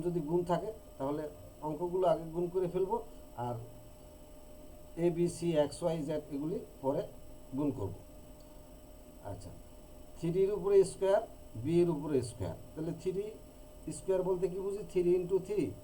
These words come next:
তাহলে এখানে বাংলা ইংরেজি লিখেছি প্রথম বোঝার জন্য, এখানে এটা তো ইংরেজি কেন? বীজগণিতে আমরা ইংলিশ ব্যবহার করি। থ্রি ইনটু থ্রি মানে নাইন, বি এর উপর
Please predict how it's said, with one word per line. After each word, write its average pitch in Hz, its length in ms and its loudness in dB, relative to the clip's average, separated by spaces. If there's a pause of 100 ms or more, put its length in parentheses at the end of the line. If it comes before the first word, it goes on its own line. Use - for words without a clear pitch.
(380)
তাহলে 156 240 2 (200)
এখানে 165 200 0 (140)
বাংলা 165 200 4 (100)
ইংরেজি 175 280 2 (140)
লিখেছি 165 340 0 (640)
প্রথম 160 220 -6 (100)
বোঝার 156 280 0
জন্য, 175 140 0 (120)
এখানে 170 240 -2 (120)
এটা 160 120 -2 (120)
তো 180 60 -2 (200)
ইংরেজি 165 360 -6 (460)
কেন? 175 140 0 (140)
বীজগণিতে 165 500 0
আমরা 170 140 0 (120)
ইংলিশ 160 260 -2 (300)
ব্যবহার 131 380 4
করি। 87 120 -4 (340)
থ্রি 175 240 2
ইনটু 175 160 -2 (100)
থ্রি 170 220 0
মানে 202 160 2 (420)
নাইন, 135 240 6 (1120)
বি 160 180 2
এর 180 140 6
উপর 196 180 0